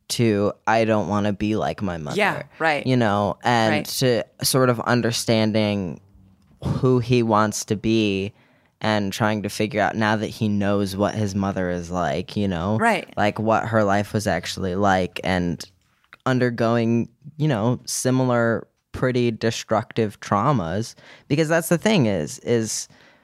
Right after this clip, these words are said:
Speaker 1: when someone is abused, they frequently, like, you know, take that out on, on the people around them
Speaker 2: Yeah.
Speaker 1: in, in the same way.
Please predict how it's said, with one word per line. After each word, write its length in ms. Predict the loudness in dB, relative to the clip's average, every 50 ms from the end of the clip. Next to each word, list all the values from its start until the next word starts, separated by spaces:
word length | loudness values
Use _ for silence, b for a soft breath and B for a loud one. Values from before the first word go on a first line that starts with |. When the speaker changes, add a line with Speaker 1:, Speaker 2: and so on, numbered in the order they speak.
| b b b
Speaker 1:
when 580 | 0 2 2 4 4 2 2 2 0 -2 -4 -6 _ _ _ _ _ _ _ _ _ _ _ _ _ _ -10
someone 460 | -8 -2 0 0 2 2 2 2 2
is 160 | 2 2 0
abused, 680 | -2 -2 0 -2 0 2 2 2 0 -2 -4 -10 -6 -2
they 180 | 0 0 0
frequently, 580 | 0 0 0 0 0 2 0 -2 0 0 0 0
like, 440 | 0 0 0 -2 -4 -6 -14 -20 _ _ _ _ -2
you 120 | 0 0
know, 240 | 2 2 0 -2 -4 -6 -10 -20 -14 -4
take 180 | -4 -2 0 2
that 180 | 2 2 2
out 200 | 2 2 2 2 0
on, 260 | 0 -2 -2 -6 -8 -10 -6
on 140 | -4 -2 -2
the 80 | -2 -4
people 340 | -4 -4 -4 -4 -2 -2 0
around 380 | 0 2 2 2 2 2 2
them 400 | 2 0 0 0 0 -2 -2 0 2
Speaker 2:
Yeah. 180 | 2 2 4
Speaker 1:
in, 100 | 2 2
in 320 | 2 2 2 2 0 -2 -4 -6
the 80 | -6
same 300 | -6 -2 -2 -2 0 0
way. 380 | 0 -2 -2 -2 -2 -2 -4 -4